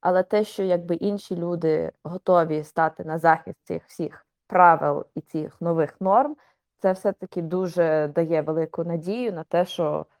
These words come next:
якби у нас бу-, майбутнє наше світле, а не таке, як, а, а минуле, ну, коли всі дуже не-, нетерпимо, досить нетерпимо ставилися до-, один до одного.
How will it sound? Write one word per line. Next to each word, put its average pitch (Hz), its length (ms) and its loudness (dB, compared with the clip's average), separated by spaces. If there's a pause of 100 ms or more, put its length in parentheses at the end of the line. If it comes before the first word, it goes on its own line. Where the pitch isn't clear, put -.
(220)
якби 151 460 -4 (600)
у 185 80 -8
нас 220 400 -4 (200)
бу-, 185 200 -10
майбутнє 220 480 4
наше 233 280 -2
світле, 214 560 0
а 175 100 4
не 185 120 -2
таке, - 300 -10
як, 175 400 -8 (120)
а, 160 460 -4 (600)
а 175 100 2
минуле, 160 500 -4 (160)
ну, - 200 -8
коли 165 260 2
всі 165 160 -10
дуже 160 280 -2
не-, 156 120 -4 (120)
нетерпимо, 180 640 4
досить 180 340 4
нетерпимо 160 540 -4
ставилися 160 520 -4
до-, - 120 -2
один 147 220 2
до 147 120 0
одного. 143 320 -8